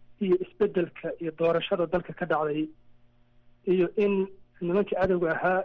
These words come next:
ay dadkii dhiba-, inay dhibaateeyaan u soo jeesteen oo iyagu dadka isu, ay, ay isku, isku dareen, dadkana ay ku kaceen. Waxaan is leeyahay waa fursad qaaliya, waa fursad dahabiya. Dagaalna sidiisaba waa lagu dhimanaa, waa lagu dhaawacmaa.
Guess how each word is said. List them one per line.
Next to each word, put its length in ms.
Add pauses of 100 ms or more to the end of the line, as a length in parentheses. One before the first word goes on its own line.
ay 240
dadkii 460
dhiba-, 220
inay 160
dhibaateeyaan 640
u 40
soo 160
jeesteen 440 (680)
oo 200
iyagu 380
dadka 260
isu, 360 (160)
ay, 340 (100)
ay 160
isku, 300
isku 200
dareen, 280
dadkana 260
ay 60
ku 80
kaceen. 320 (960)
Waxaan 240
is 80
leeyahay 280
waa 140
fursad 360 (100)
qaaliya, 380
waa 160
fursad 340
dahabiya. 420 (680)
Dagaalna 460
sidiisaba 400
waa 180
lagu 240
dhimanaa, 400
waa 160
lagu 160
dhaawacmaa. 540